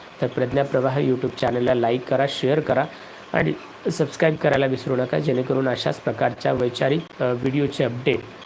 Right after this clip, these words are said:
ही तुम्हाला मिळत राहील.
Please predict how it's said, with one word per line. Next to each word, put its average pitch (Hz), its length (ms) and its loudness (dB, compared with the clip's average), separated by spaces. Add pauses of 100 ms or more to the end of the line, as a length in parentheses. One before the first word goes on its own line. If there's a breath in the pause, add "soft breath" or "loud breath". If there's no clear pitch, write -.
(300)
ही 151 120 -2
तुम्हाला 127 300 2 (920)
मिळत 127 420 2
राहील. 107 200 -4